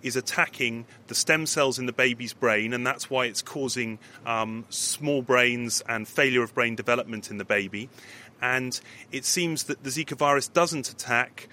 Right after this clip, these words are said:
normal adult brain very much, because adults can get Zika virus without becoming severely ill. What that makes us wonder is whether we might have here a virus that will specifically attack the stem cell population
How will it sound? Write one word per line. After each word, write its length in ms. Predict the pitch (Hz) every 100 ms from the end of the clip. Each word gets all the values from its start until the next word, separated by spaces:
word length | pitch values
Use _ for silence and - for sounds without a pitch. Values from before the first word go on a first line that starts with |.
| - -
normal 360 | 143 156 143 139
adult 380 | 139 120 104 -
brain 300 | 110 101 95
very 180 | 101 95
much, 460 | 95 - - - -
because 480 | 127 127 117 - - - - -
adults 360 | 139 143 120 -
can 160 | 127 113
get 160 | 123
Zika 280 | - 120 117
virus 460 | 117 113 113 - 123
without 340 | 120 120 -
becoming 440 | 113 123 117 113
severely 560 | - 120 120 113 117 127
ill. 240 | 107 92 - - - - -
What 160 | - 156
that 160 | 160 151
makes 260 | 147 -
us 160 | 135 -
wonder 400 | 147 143 117 104
is 140 | 113
whether 160 | 123 123
we 120 | 127
might 240 | 131 139
have 240 | - 135 -
here 220 | 139 123
a 60 | 117
virus 480 | 135 135 120 107
that 140 | - 117
will 100 | 120
specifically 840 | - - 131 - 165 156 - 135
attack 600 | 120 - 139 110 123 - - - - -
the 100 | 123
stem 360 | - 175 156
cell 240 | 147 143 127
population 840 | - - 131 123 123 - 107 117